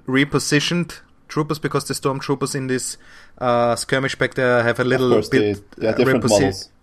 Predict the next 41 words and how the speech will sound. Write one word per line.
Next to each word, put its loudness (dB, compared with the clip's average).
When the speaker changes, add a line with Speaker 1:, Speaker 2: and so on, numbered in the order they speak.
Speaker 1:
Yeah, 0
so -2
I 0
think -2
in 0
every 2
wave 2
there 0
would -2
be, 0
like, -2
one -4
or 2
two, -4
uh, -2
repositioned -4
models, -8
Speaker 2:
Yeah. -6
Speaker 1:
if -12
we -10
call -10
Speaker 2:
You -10
Speaker 1:
them 0
Speaker 2:
know, 4
Speaker 1:
like -2
that. -8
Speaker 2:
you -4
know -2
what 2
I 6
thought 0
for 0
the, 0
if -10
they, 0
if -12
they -6
start -2
to -8
release, -6
uh, -4